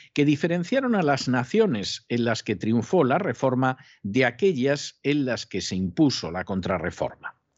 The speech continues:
El dilema que se planteaba era si el criterio que debía marcar la conducta de una nación consistía en someterse a la ley o, por el contrario, a la institución que establecía sin control superior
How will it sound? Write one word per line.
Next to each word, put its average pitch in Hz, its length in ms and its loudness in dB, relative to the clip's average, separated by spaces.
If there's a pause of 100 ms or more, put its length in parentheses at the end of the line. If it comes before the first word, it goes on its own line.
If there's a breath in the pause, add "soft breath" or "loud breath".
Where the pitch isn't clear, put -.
(360 loud breath)
El 147 160 4
dilema 254 400 2
que - 100 2
se 123 180 -2
planteaba 131 760 0 (260 soft breath)
era 185 220 0
si 143 280 0
el 135 200 0
criterio 185 680 0
que 127 120 0
debía 139 340 2
marcar 127 480 0
la 95 160 -6
conducta 117 560 -2
de 127 80 2
una 143 160 0
nación 165 500 0 (300 loud breath)
consistía 170 760 2
en 190 140 -2
someterse 120 800 0
a 113 60 0
la 110 100 2
ley 170 360 2 (200 soft breath)
o, 156 240 0
por 151 220 0
el 262 220 -6
contrario, 156 800 -4 (200 soft breath)
a 107 120 -4
la 110 100 -4
institución 170 840 0
que 110 160 -2
establecía 113 760 0
sin 107 300 -6
control 107 560 0
superior 143 720 2